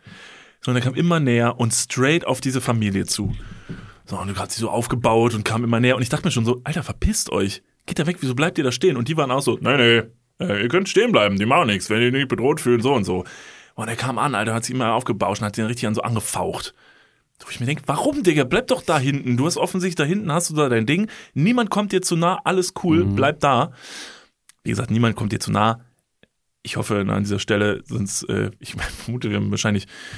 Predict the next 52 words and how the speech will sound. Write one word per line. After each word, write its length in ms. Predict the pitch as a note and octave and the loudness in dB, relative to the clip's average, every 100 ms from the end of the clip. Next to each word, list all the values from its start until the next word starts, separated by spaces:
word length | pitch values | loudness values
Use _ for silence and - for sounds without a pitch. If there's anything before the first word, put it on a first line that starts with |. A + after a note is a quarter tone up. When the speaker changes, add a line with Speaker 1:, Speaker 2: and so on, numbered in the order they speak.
| - G2+ | -12 -4
Speaker 1:
übermorgen 300 | A2 G2+ G#2 | 0 2 2
wieder 120 | G2 | 2
eine 60 | G2+ | 2
Nachricht 200 | G2+ - | 0 -2
von 100 | G2+ | 0
Peter 380 | A2+ A2+ A2 A#2 - - | 2 4 2 0 -18 2
im 100 | A#2+ - | 6 6
Postfach, 320 | D3 C#3+ A2 | 6 4 0
die 100 | A2+ | 0
sagen, 280 | A2 A2 G#2+ | 2 2 2
„Doch, 500 | A#2+ A2+ C3+ E3 - - - - _ - | -4 4 4 4 0 -8 -20 -20 _ 2
Leute 280 | B2 C3 | 4 4
fucken 300 | A#2+ C3+ - | 2 -4 2
ja 100 | B2 | 2
schon 280 | A#2+ C#3+ D3 | 4 4 4
in 120 | A#2+ | 4
das, 260 | A2+ G#2 - - G#2 - | 2 0 -4 -10 -20 -8
in 220 | G#2 D2+ | -6 -2
den 240 | A2+ G#2 | -2 0
Lebensraum 420 | G#2+ A2+ G2+ G2+ G2 | 0 0 2 0 0
vom 120 | G2 | -2
Schwan 380 | - G2+ G2+ G2+ | 0 0 0 0
rein.“ 280 | G2 A#2 - | 0 0 -2
Natürlich, 520 | G#2+ - D#3+ A2+ F#2 - - - - | -4 0 2 2 0 -8 -16 -14 -6
auf 140 | G#2 | -2
so 60 | A#2 | 0
einem 80 | A2 | 2
See 180 | A2 B2 | 2 2
beim 140 | G#2+ | 2
Black 180 | A2+ A#2+ | 0 -2
Beach 180 | A#2+ A#2 | -4 -2
wird 120 | A#2 | -2
zum 100 | A2+ | 0
Beispiel 220 | G#2 A2 | -2 -2
super 140 | G#2+ G2+ | -6 -2
viel 180 | G#2 | -2
Stand-Up-Paddle 640 | F#2+ A2 A2 G2 - G#2 G2 | -2 0 0 0 0 0 2
gefahren 500 | F#2+ G2 F#2 F#2+ G2 - - - _ | 0 0 0 0 -4 -12 -20 -20 _
und 260 | - G#2 G2 | -4 0 0
irgendwelche 460 | F#2+ G2+ G2 G2 F#2+ - - | 0 0 2 0 -2 -14 -8
Kajakfahrer 680 | G#2 G2 F#2 - F#2 F#2 F2+ | 0 2 0 0 0 2 2
oder 140 | F#2 | 2
so, 60 | F#2+ | 2
Speaker 2:
Mhm. 60 | |
Speaker 1:
die 60 | F#2+ | 0
fahren 220 | G2 G2+ | 0 0
da 80 | F#2+ | 0
sicherlich 300 | G#2 G#2+ G2 | 0 0 0
mal 140 | G2 | -2
zu 120 | - | 0
nah 160 | F#2+ F#2+ | 0 0
vorbei. 380 | G2 F2 A2 | 0 2 2